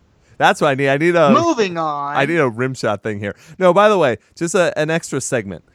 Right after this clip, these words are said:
Speaker 1: is I would love for Jackson, maybe, like, a special edition or something, for him to make a list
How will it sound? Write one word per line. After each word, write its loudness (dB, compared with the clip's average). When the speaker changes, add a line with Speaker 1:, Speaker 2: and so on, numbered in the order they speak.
Speaker 1:
is -2
I 2
would -2
love 0
for -6
Jackson, -4
maybe, -4
like, -2
a -2
special -4
edition -8
or -12
something, -14
for -6
him -8
to -6
make -6
a -2
list -8